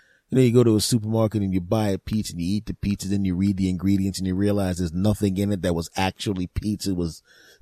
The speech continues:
pizza concentrate and sausage, sausageski.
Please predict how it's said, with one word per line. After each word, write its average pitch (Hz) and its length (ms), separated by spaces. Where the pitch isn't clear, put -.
pizza 117 420
concentrate 113 1000
and 95 280
sausage, 107 920
sausageski. 113 1200